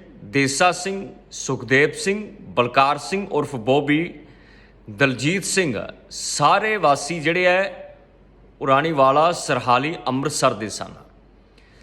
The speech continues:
ਸਰਕਾਰੀ ਠੇਕੇਦਾਰ ਜੋਗਿੰਦਰ ਸਿੰਘ ਦੇ ਘਰ ਤੋਂ ਉਹਨਾਂ ਨੂੰ ਪਰਿਵਾਰਕ ਮੈਂਬਰਾਂ ਦੀ ਮੌਜੂਦਗੀ ਦੇ ਵਿੱਚ ਜ਼ਬਰਦਸਤੀ ਚੁੱਕਿਆ, ਜਿੱਥੇ ਉਹ ਗਨਮੈਨ ਵਜੋਂ ਡਿਊਟੀ ਕਰਦੇ ਸੀ, ਯਾਨੀ ਕਿ ਸਪੈਸ਼ਲ ਪੁਲਿਸ ਆਫੀਸਰ,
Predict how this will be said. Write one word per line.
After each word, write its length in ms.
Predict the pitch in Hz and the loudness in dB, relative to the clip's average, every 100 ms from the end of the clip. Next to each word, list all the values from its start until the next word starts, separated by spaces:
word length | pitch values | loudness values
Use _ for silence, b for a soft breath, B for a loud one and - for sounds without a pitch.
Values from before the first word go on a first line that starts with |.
| b | b
ਸਰਕਾਰੀ 720 | - - 151 139 160 175 214 | -2 0 0 2 4 4 0
ਠੇਕੇਦਾਰ 640 | 156 160 160 180 175 196 170 | 0 0 2 0 2 2 2
ਜੋਗਿੰਦਰ 460 | 127 127 151 170 | -2 -2 -2 -2
ਸਿੰਘ 340 | 165 180 185 170 | -2 -4 -6 -4
ਦੇ 120 | 190 | -4
ਘਰ 260 | 190 147 | 0 0
ਤੋਂ 280 | - - 156 | 0 -2 -2
ਉਹਨਾਂ 520 | 180 - 196 208 202 | -2 -6 -4 0 0
ਨੂੰ 300 | 185 165 185 - - - - | 2 -2 -2 -12 -20 -10 -4
ਪਰਿਵਾਰਕ 560 | 127 127 151 165 - | 2 4 4 2 -2
ਮੈਂਬਰਾਂ 360 | 147 143 139 160 | 0 0 2 0
ਦੀ 100 | 165 | 0
ਮੌਜੂਦਗੀ 480 | 139 120 117 127 139 | -4 -4 -6 -6 -2
ਦੇ 100 | 123 | 0
ਵਿੱਚ 320 | 120 120 165 | 0 -2 -6
ਜ਼ਬਰਦਸਤੀ 640 | 156 120 120 117 127 139 | -2 -2 0 -2 -6 -6
ਚੁੱਕਿਆ, 480 | 123 113 - 120 - - b b b b - | -8 -6 -4 -4 -4 -12 b b b b -18
ਜਿੱਥੇ 340 | 110 147 151 | -6 -4 0
ਉਹ 100 | 208 | 0
ਗਨਮੈਨ 440 | 143 143 151 160 170 | 4 2 4 0 2
ਵਜੋਂ 280 | 151 147 143 | 0 -2 -2
ਡਿਊਟੀ 360 | 131 127 127 | -2 -2 -2
ਕਰਦੇ 360 | 123 107 - - | 0 -2 -2 -14
ਸੀ, 140 | - - - _ _ _ - | -18 -20 -20 _ _ _ -6
ਯਾਨੀ 200 | 113 117 | -4 -4
ਕਿ 300 | 113 139 151 | -4 -4 -6
ਸਪੈਸ਼ਲ 560 | - - 113 110 143 143 | -8 -2 -2 -2 -6 -8
ਪੁਲਿਸ 360 | - 123 113 | -6 -6 -6
ਆਫੀਸਰ, 680 | - 107 113 - 143 - | -8 -8 -10 -8 -8 -8